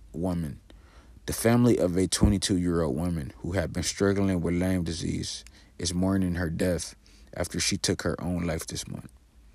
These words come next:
Emily Champagne has spent years trying to figure out what was wrong before getting a positive test for the condition in June, her father shared in an online post last week.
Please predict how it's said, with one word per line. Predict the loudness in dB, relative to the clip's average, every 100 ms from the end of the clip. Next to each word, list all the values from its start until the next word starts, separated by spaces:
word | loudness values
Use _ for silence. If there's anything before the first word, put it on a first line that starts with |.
| -20 -20 -20 -20 -20 -20 -2
Emily | 2 6 8 6 6
Champagne | 4 4 6 6 4 0
has | -2
spent | -2 -4 0
years | 2 4 2
trying | 0 0 0
to | -2 -4
figure | -2 -2 0 -2
out | -2
what | -4 -6
was | -6
wrong | -4 -4 -6 -10
before | -8 -4 -4
getting | -2 -2 -4
a |
positive | -4 -6 -4 -8 -6
test | -4 -4 -4 -10
for | -10 -10
the |
condition | -8 -6 -6 -6 -8
in | -8
June, | -8 -8 -12 -20 -20 -20 -18 -10
her | -6
father | -2 -2 -2
shared | -4 -2 -2 -4 -6 -8
in | -6
an | -6 -6
online | -6 -6 -6 -8 4
post | 4 4 -2
last | -8 -10
week. | -10